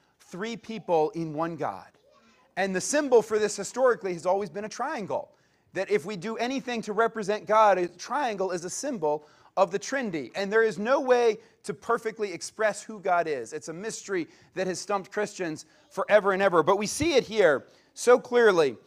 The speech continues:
Uh, verse three, "Maintain the unity of the Spirit." One body and one Spirit, verse four. Verse five, "One Lord." Verse six, "One God and Father,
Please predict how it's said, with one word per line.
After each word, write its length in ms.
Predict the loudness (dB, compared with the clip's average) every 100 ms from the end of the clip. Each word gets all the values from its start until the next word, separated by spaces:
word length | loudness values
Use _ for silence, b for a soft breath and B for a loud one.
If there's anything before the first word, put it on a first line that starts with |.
| b b
Uh, 180 | 8 8
verse 240 | 6 2
three, 260 | -2 -2 0
"Maintain 420 | -2 -2 -4 -4
the 80 | -2
unity 320 | -2 0 -2
of 80 | -2
the 80 |
Spirit." 640 | -6 -2 6 8 6 0 -18 b b b
One 200 | 4 8
body 300 | 8 6 2
and 120 | 2
one 140 | 2
Spirit, 400 | 0 -2 0 2
verse 220 | 2 -2 -2
four. 500 | 2 6 6 4 -2 b b
Verse 200 | 0 2
five, 540 | 6 10 10 10 6 -6 -6
"One 300 | 6 6 8
Lord." 480 | 10 10 8 2 -6 -2
Verse 200 | 0 2
six, 280 | 0 0
"One 280 | 2 4 4
God 280 | 6 8 8
and 140 | 4
Father, 540 | 4 8 8 6 -2